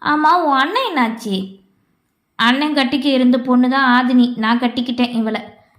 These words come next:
என்க அடுத்து ஒரு சடன் பிரேக் போட்டு மன்னிப்பு வேண்டினான். "என்னடா நடக்குது? ஒண்ணுமே புரியல." "அப்ப இப்ப இளங்கோ அண்ணன் எங்க தான் இருக்கு?" "ஜெயில்ல" என்க அடுத்த ஒரு சடன் பிரேக். "ஏங்க,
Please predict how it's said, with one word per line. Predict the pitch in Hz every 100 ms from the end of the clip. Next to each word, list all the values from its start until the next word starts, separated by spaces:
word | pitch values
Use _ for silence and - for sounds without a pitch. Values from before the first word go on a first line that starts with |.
| -
என்க | 294 302 240 240 -
அடுத்து | 262 302 427 403
ஒரு | 294 240
சடன் | 247 214 240
பிரேக் | 233 226 208
போட்டு | 240 240 226 233 -
மன்னிப்பு | 220 202 196 196
வேண்டினான். | 190 190 185 180 185 185 - _ _ _ _ -
"என்னடா | 285 294 277 277 269
நடக்குது? | 269 262 254 254 262 320 381 - - _
ஒண்ணுமே | - 262 269 320 330
புரியல." | 311 262 269 269 254 311 381 - - _ _ _ _
"அப்ப | - 240 247
இப்ப | 262 240
இளங்கோ | 254 262 311 349
அண்ணன் | 320 277 269
எங்க | 240 247 285
தான் | 339 370
இருக்கு?" | 330 339 330 262 220 - - _ _ _ - 226
"ஜெயில்ல" | 226 226 220 202 - - _ _ _
என்க | - 277 247 285 403 311 -
அடுத்த | 311 320 - 269
ஒரு | 214 220
சடன் | 202 190 190
பிரேக். | 185 175 - _ _ _ -
"ஏங்க, | 339 370